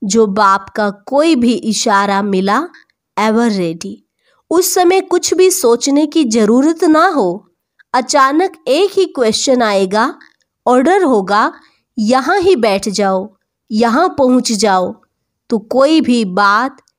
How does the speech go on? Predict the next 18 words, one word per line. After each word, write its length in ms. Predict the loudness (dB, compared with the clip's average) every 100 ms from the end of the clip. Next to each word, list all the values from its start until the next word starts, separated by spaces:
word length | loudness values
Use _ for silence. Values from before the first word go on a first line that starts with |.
| _ -4
या 160 | -4
संबंध 680 | -2 -4 -4 -2 0 2 2
याद 540 | 0 0 0 0 -2
ना 400 | -6 -4 -2 -2 -2
आए, 360 | -4 -4 -8 -14 _ _ _ _ _
तब 200 | 0 2
नंबर 540 | 2 2 0 -2 -2 -2
वन 320 | -2 0 -2
पास 480 | 0 0 0 -2 -4
हो 100 | -4
सकेंगे। 760 | -2 -6 -4 -4 -6 -8 -12 _ _ _ _ _
लेकिन 320 | -2 0 2 2
यह 320 | 4 2 2
सब 360 | 0 -2 -2 -4
अचानक 600 | -4 0 0 0 -2 -2
का 100 | -2
पेपर 420 | -2 0 -2 0 0
होगा, 500 | 0 0 -2 -4